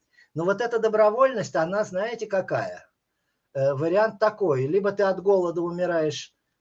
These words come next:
э, вот здесь, либо ты едешь в Финляндию. Так что эта добровольность весьма и весьма условна.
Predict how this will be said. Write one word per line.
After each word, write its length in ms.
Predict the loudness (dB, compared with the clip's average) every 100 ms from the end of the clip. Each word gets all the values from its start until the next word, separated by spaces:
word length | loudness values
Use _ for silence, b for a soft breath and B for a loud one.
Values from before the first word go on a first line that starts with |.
| _ _ -10
э, 140 | -6
вот 200 | -2 -2
здесь, 440 | -2 -6 -6 -10 -12
либо 260 | -4 -2 0
ты 100 | -2
едешь 280 | -2 -4 -6
в 40 |
Финляндию. 580 | -6 -6 -10 -14 -20 -20 _ _ _
Так 160 | -2 0
что 120 | -2
эта 140 | -2
добровольность 840 | 0 0 4 4 4 2 2 -2 -4
весьма 460 | -6 -4 -4 0 0
и 60 |
весьма 420 | -2 -6 -2 -2
условна. 560 | -2 -4 -6 -6 -8